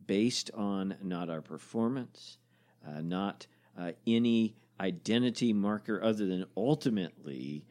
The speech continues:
being in Christ, uh, his being our peace, uh, his performance being ours, his life, um, uh, counting for us, his death counting for us,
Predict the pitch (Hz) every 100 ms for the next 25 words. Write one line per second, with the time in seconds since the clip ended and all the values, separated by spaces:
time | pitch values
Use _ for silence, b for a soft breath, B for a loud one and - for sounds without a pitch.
0 | b - 110 107 104 104 117 139 143 -
1 | - 135 175 95 - - - - _ b
2 | b - 90 104 - - 175 170 117 107
3 | 143 151 113 85 82 - 101 - - 113
4 | 87 - - - b b 87 87 - -
5 | 151 156 - 139 - 127 127 98 78 -
6 | 123 110 104 92 92 82 67 - b b
7 | 160 151 120 120 135 101 - - b b
8 | b - 82 80 76 69 _ B B -
9 | 85 82 78 - - - - - 123 120
10 | 107 98 90 80 - - 135 110 - -
11 | 113 87 - - 110 95 92 87 - 87
12 | - 78 69 -